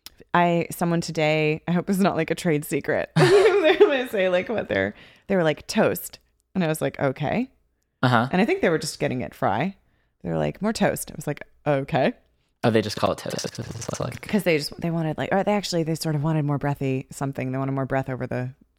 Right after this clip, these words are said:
Speaker 1: chords or something.
Speaker 2: Okay.
Speaker 1: Um, there, but I mean, it just gets really abstract, right? There's
Speaker 2: Yeah.
Speaker 1: no, like, there's no set, there's no codified
Speaker 2: Okay.
Speaker 1: non-silly words.
Speaker 2: So it's like games.
Speaker 1: There's only silly words.
Speaker 2: Like games
Speaker 1: Yeah.
Speaker 2: we say, like, juicy or
Speaker 1: Yeah.
Speaker 2: crunchy
Speaker 1: Oh,
Speaker 2: or
Speaker 1: totally.
Speaker 2: feel or, like, sticky.
Speaker 1: Yeah, completely.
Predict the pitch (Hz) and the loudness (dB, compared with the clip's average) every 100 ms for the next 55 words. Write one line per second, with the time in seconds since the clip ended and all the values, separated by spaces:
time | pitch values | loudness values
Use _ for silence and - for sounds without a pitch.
0 | _ - 123 117 135 131 120 127 - 185 | _ -6 -4 -6 -8 -8 -8 -6 -4 0
1 | 101 127 - - 151 143 139 135 135 143 | 0 0 -4 -2 2 2 0 -2 -4 -6
2 | _ _ _ _ - - _ - 156 143 | _ _ _ _ -20 -20 _ -2 2 2
3 | 143 - 180 269 302 294 294 - 285 269 | 2 2 4 4 4 2 0 -2 -2 -2
4 | 247 226 233 214 196 220 247 131 - 151 | 0 0 2 2 2 0 -2 -2 0 -2
5 | - 120 113 147 - 165 175 170 151 139 | 2 4 4 0 -4 -4 0 2 0 -2
6 | - - - 143 170 - - 147 151 147 | -6 -8 0 2 0 -4 -8 -2 -2 0
7 | 156 143 135 139 139 143 131 139 147 143 | 2 4 4 2 0 -2 -2 -2 -2 -2
8 | 123 120 120 226 185 139 107 92 123 190 | 0 0 4 4 4 0 -2 0 2 4
9 | 214 208 233 277 180 135 151 202 123 131 | 4 2 2 2 2 2 0 0 4 6
10 | 127 117 117 113 107 - 151 160 165 - | 6 4 2 4 2 0 0 2 2 2
11 | 127 107 87 262 359 - 143 - 123 247 | 2 2 2 4 4 4 4 2 4 4
12 | - 233 190 143 143 123 113 107 98 104 | 4 4 4 4 4 6 6 4 2 2
13 | 104 98 98 - - - 151 - 131 113 | 2 0 -2 0 0 0 -2 2 2 4
14 | 107 104 196 123 - 190 - 160 98 92 | 2 2 2 2 0 -4 -2 -2 -2 -6